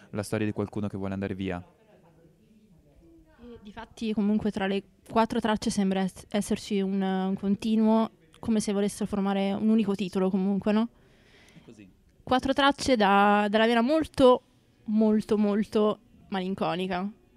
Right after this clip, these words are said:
Speaker 2: Eh, quali sono le tematiche principali affrontate in questo disco? Rimango sempre con
Speaker 1: Vuoi
Speaker 2: lui o?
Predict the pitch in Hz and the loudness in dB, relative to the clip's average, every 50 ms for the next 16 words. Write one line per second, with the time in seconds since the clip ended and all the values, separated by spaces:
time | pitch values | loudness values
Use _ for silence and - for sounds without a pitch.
0 | _ _ - - - - _ _ _ _ _ _ _ _ _ _ _ _ _ _ | _ _ -20 -20 -20 -20 _ _ _ _ _ _ _ _ _ _ _ _ _ _
1 | _ _ - - 202 196 - - - _ _ - 311 330 - 302 247 214 202 202 | _ _ -8 -6 -6 -6 -6 -8 -12 _ _ -2 0 0 2 0 0 0 -2 -2
2 | 202 226 226 220 202 190 220 202 196 185 202 202 196 - 220 202 190 185 180 190 | -2 -2 -2 0 -2 -2 -2 -2 -2 -2 0 0 0 0 0 0 0 0 0 0
3 | 190 - - 196 190 190 196 185 190 196 - 202 - - - 196 208 190 185 - | -2 -4 -6 -8 -6 -6 -6 -6 -6 -4 -4 -4 -6 -4 -4 -4 -4 -4 -6 -6
4 | - 202 202 185 - _ _ _ _ _ _ _ _ _ _ _ _ _ _ _ | -6 -4 -4 -4 -6 _ _ _ _ _ _ _ _ _ _ _ _ _ _ _
5 | _ _ _ _ _ _ _ _ _ _ _ _ _ 190 196 196 190 _ 208 208 | _ _ _ _ _ _ _ _ _ _ _ _ _ _ _ _ _ _ -20 -20
6 | 196 196 202 202 190 - 208 202 190 _ 208 202 202 240 233 220 208 233 247 247 | -20 -20 -20 -20 -20 -20 -20 -20 -20 _ -20 -20 -20 -20 -20 -16 -12 -8 -6 -4
7 | 233 220 214 214 214 | -2 -2 -2 -2 -4